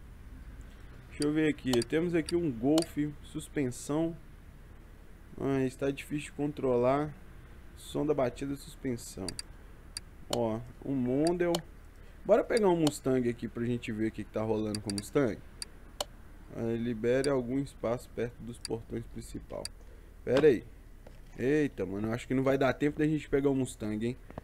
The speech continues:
Vamos levar o Challenger pra garagem? Porque já tá muito tempo aqui. Vamos, vamos começar a trabalhar, né, mano? Vamos zerar o jogo, porque senão já tá level trinta e cinco. Vou ter que começar a fazer agora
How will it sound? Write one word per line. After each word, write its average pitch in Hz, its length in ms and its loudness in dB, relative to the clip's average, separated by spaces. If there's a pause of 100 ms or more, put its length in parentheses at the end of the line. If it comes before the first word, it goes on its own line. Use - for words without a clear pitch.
(140)
Vamos 143 180 4
levar 147 220 8
o 117 140 8
Challenger 110 440 2
pra 101 140 -4
garagem? 110 560 2 (760)
Porque 120 460 4
já 123 180 4
tá 135 160 2
muito 147 220 4
tempo 143 240 2
aqui. 107 400 -2
Vamos, 127 240 0
vamos 156 160 2
começar 196 320 4
a - 20 2
trabalhar, 190 540 6
né, 127 140 4
mano? 98 240 0 (440)
Vamos 160 220 6
zerar 156 380 12
o 135 100 10
jogo, 160 580 10 (280)
porque 135 180 2
senão 151 180 6
já 160 160 10
tá 151 160 8
level 151 300 10
trinta 165 320 2
e 139 80 8
cinco. 156 480 2
Vou 143 140 8
ter 151 120 0
que - 60 -4
começar 175 360 2
a - 40 0
fazer 170 320 4
agora 165 340 8